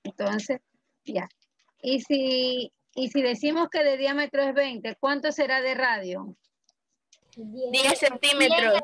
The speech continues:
Speaker 1: Diez centímetros. El radio es diez centímetros. ¿Sí ven cómo vamos utilizando la lógica?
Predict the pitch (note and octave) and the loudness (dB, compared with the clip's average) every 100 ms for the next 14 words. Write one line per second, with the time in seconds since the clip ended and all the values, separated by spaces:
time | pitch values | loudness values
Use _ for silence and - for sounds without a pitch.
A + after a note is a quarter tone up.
0 | - B3 B3 B3 A#3+ C#4+ C4 A#3 - B3+ | -2 -6 -2 -2 0 0 -2 -6 -6 -4
1 | A3+ F#3 - G3+ F#3+ _ _ - G#3+ G#3 | -2 -2 -4 -12 -14 _ _ -6 -2 -2
2 | G3+ A3 A3+ A#3 B3+ C#4+ C4+ A#3+ A#3 B3 | 0 0 2 0 2 2 2 -2 -4 -4
3 | G#3+ A#3 A#3+ B3 A#3 C4 A#3+ A3 - A3+ | -6 -4 -2 0 0 -2 -2 -4 -6 -4
4 | G#3 F3 D#3+ - F3+ - _ _ _ _ | -2 -2 -4 -8 -12 -14 _ _ _ _
5 | _ _ _ - - - _ _ _ _ | _ _ _ -20 -20 -20 _ _ _ _
6 | _ _ - _ - - _ - _ _ | _ _ -20 _ -20 -20 _ -20 _ _
7 | _ _ _ _ _ - - _ _ _ | _ _ _ _ _ -20 -20 _ _ _
8 | _ _ _ _ - A3 A3+ A#3+ C4+ B3+ | _ _ _ _ -6 -2 -2 0 0 0
9 | B3+ C4 C4+ A3+ A#3+ A#3+ A#3+ B3+ B3 A#3+ | -2 0 -2 -2 -2 -2 -2 -2 0 0
10 | C4+ D4+ C#4+ - A3+ A#3 | 0 0 -2 -2 -4 -4